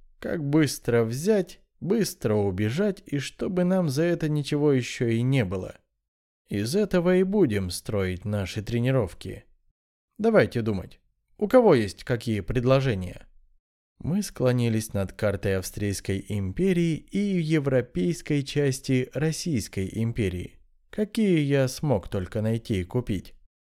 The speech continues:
Понятно, что это не карта двадцать первого века.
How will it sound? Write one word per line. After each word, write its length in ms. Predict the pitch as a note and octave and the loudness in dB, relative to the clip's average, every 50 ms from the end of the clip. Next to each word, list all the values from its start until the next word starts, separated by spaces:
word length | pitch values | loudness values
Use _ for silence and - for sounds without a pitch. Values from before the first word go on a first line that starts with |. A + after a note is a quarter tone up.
| _ _ - | _ _ -6
Понятно, 520 | - E2+ G2+ D3 F3+ F#3 F3 - D#3+ D3 | -4 -2 0 0 -2 -2 -2 -2 -4 -4
что 180 | - - - E3 | -4 -4 -2 -2
это 340 | D#3+ D3+ - D3 C#3 C3 A2+ | 0 0 0 0 0 0 0
не 140 | B2 D#3 D#3 | -2 -4 -4
карта 460 | - - F#3+ C#3+ G#2 F#2 - F#2+ F2 | -2 -2 0 0 0 -2 -4 -6 -6
двадцать 500 | F#2 F#2+ G2+ G2 - - A2 G2+ - - | -4 -4 -4 -4 -2 -4 -6 -6 -4 -2
первого 500 | - A2+ G#2 G#2 F#2 G2 G2+ G2 G2+ G2+ | 0 0 0 0 0 0 0 0 0 0
века. 500 | G2 C3 E3+ E3+ - - - - - | 0 2 2 0 0 -2 -8 -12 -12